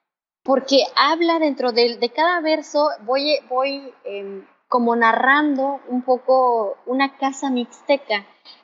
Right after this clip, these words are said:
El poema dice, eh, que el sol apenas va naciendo y la casa ya huele a ocote y cempasúchil. También dice que,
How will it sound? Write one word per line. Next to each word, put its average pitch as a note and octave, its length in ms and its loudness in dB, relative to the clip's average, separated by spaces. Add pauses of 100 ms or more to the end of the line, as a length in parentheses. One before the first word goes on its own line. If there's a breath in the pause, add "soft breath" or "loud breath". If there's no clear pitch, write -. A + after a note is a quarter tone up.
El A#3+ 120 0
poema C#4 440 2
dice, A#3+ 680 -2
eh, G3+ 440 -2 (460)
que A#3 120 4
el A3+ 120 2
sol C#4+ 600 0
apenas C4+ 560 -2
va B3 120 2
naciendo C4+ 760 -2 (240)
y A3+ 100 2
la A3 120 2
casa A#3 360 -6
ya A3+ 180 4
huele A#3 560 2 (420)
a G#3+ 120 2
ocote A#3+ 520 -2
y G#3+ 120 -2
cempasúchil. G3+ 840 -8 (640)
También C4+ 340 4
dice D4+ 540 2 (800)
que, B3 500 4